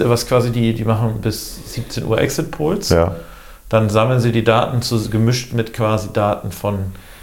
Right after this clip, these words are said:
Speaker 1: Befragungen, die sie
Speaker 2: Mhm.
Speaker 1: Langzeit gemacht haben davor. Und dann gibt's diese Wählerwanderung und so weiter. Aber die sind, ich würd jetzt sagen, bei so kleinen, äh,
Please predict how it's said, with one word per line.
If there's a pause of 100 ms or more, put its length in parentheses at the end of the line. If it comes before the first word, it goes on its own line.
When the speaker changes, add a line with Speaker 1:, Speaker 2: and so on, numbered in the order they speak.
(140)
Speaker 1:
Befragungen,
die
sie
Speaker 2:
Mhm.
Speaker 1:
Langzeit
gemacht
haben
davor. (640)
Und
dann
gibt's
diese
Wählerwanderung
und
so
weiter.
Aber
die
sind,
ich
würd
jetzt
sagen,
bei
so
kleinen, (680)
äh,